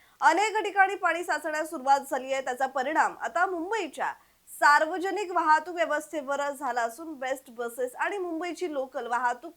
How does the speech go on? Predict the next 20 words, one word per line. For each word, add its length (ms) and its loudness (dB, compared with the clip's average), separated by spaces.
कोलमडलेली 600 -6
पाहायला 360 -4
मिळतेय. 680 -8
सकाळी 280 2
कामावर 480 2
जाण्यासाठी 680 0
घर 300 -2
सोडणाऱ्या 520 0
नोकरदारांचे 960 -4
हाल 260 2
होताना 460 -2
दिसतायत. 460 -2
एकूणच 540 4
सार्वजनिक 680 2
वाहतूक 460 2
व्यवस्थेचा 680 0
वेग 300 -2
मंदावल्यानं 800 0
ठरलेल्या 460 -4
वेळेत 340 0